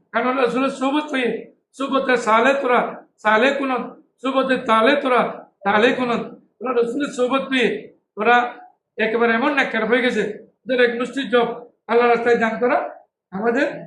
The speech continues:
ওদের ফার পরিমাণ দান করলেও ওদের মতো হতে পারবো না। তারা এখানে বলছেন গুনাহগারেরা, আদম সন্তানের মধ্যে যারা গুনাহগার আছে, তারা যে সমস্ত গুনাহ করে,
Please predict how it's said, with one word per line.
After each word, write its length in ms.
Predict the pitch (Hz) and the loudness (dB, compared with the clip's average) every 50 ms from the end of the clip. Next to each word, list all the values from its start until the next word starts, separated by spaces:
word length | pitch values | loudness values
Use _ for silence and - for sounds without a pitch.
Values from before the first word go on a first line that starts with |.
| - - - - - | -18 -20 -20 -8 -2
ওদের 380 | 214 240 254 - - 269 - 208 | 0 0 0 2 0 0 0 0
ফার 200 | 233 254 269 285 | 0 0 0 0
পরিমাণ 260 | 294 285 277 262 254 240 | 0 -2 -2 -4 -4 -4
দান 160 | 233 226 214 - | -4 -4 -2 -2
করলেও 260 | 233 226 233 277 - - - - - - _ _ _ _ _ _ | 0 0 2 0 0 -2 -4 -8 -14 -20 _ _ _ _ _ _
ওদের 220 | 202 220 233 226 220 | -2 0 0 0 0
মতো 140 | - 226 220 | -2 -2 -4
হতে 180 | 208 196 214 | -2 -2 -4
পারবো 300 | - 196 185 170 - 180 | -4 -4 -4 -6 -4 -2
না। 380 | 208 247 226 - - - - - _ _ _ _ _ _ | 0 0 0 0 -2 -8 -14 -20 _ _ _ _ _ _
তারা 180 | 214 208 226 220 | -6 -4 -2 -2
এখানে 160 | 226 233 247 | 0 -2 0
বলছেন 340 | 240 247 233 - 277 277 277 - - - _ _ _ _ 180 | 2 2 0 2 0 -4 -4 -6 -10 -18 _ _ _ _ -4
গুনাহগারেরা, 500 | 233 277 311 311 302 302 285 254 226 196 - - - - - _ _ _ _ _ _ _ _ | 0 2 2 4 4 4 4 4 2 0 -2 -4 -10 -14 -20 _ _ _ _ _ _ _ _
আদম 220 | 196 220 190 - | -2 0 0 2
সন্তানের 380 | - - 277 294 277 277 285 285 | 2 2 0 0 -2 -2 -4 -4
মধ্যে 240 | 277 262 226 277 233 | -6 -6 -6 -6 -2
যারা 160 | 262 277 269 | -2 0 0
গুনাহগার 360 | 269 240 254 285 285 285 277 | 0 0 0 0 2 2 2
আছে, 420 | 262 196 214 214 - - - - - - - - - _ - | 2 2 0 -2 -2 -4 -8 -12 -18 -20 -20 -20 -20 _ 0
তারা 160 | 214 247 262 | 2 2 2
যে 180 | 240 254 247 | 2 2 0
সমস্ত 260 | 226 262 277 262 - 285 | 0 0 -4 -4 -6 -8
গুনাহ 280 | 214 220 240 247 269 269 | -6 -4 0 0 0 2
করে, 200 | - 254 269 302 | 2 4 4 4